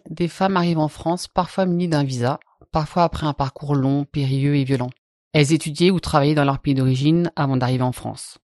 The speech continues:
N'en déplaise à certaines idées reçues, les femmes migrantes sont là, d'autant plus déterminées que le chemin migratoire a été éprouvant, d'autant plus actives qu'elles doivent prouver encore davantage, d'autant plus fortes que leur situation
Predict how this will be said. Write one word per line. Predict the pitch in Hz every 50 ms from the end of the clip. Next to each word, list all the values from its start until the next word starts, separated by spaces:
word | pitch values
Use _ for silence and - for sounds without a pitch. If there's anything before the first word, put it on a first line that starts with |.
| _ _ _ _ _ -
N'en | 170 165 175 170
déplaise | 190 190 - 233 226 208
à | 175
certaines | 160 - 180 - 196 190 175
idées | 180 170 156 165 151
reçues, | 151 147 - - - 190 190 185 - _
les | - 160 156
femmes | 160 - 190 185 180
migrantes | 175 165 160 165 175 175
sont | - - 170
là, | 151 135 131 139 - _ _ -
d'autant | 160 156 - 180 175
plus | 160 - 185
déterminées | 160 196 196 - - 185 185 180 170 170 196 196
que | - - 156
le | 151
chemin | 147 - 170 170 165 165
migratoire | 165 160 151 - 147 143 - 165 170 170 165 165
a | 151
été | 147 - - 143
éprouvant, | 143 - - - 151 135 139 131 - - _ _ _
d'autant | - 156 143 170 156
plus | 147 170 151 156
actives | 151 139 - - 196 196 190 185 -
qu'elles | - 165 151
doivent | 151 147 147 - -
prouver | - 180 165 170 170
encore | 170 160 - 170 156 165
davantage, | 156 160 151 151 143 - 147 135 127 123 127 - - _ _
d'autant | - 151 143 - 143 131
plus | - - 131
fortes | - - 180 180 170 - -
que | - - 147
leur | 135 135
situation | - - 139 - - 143 131 135 - - 139 135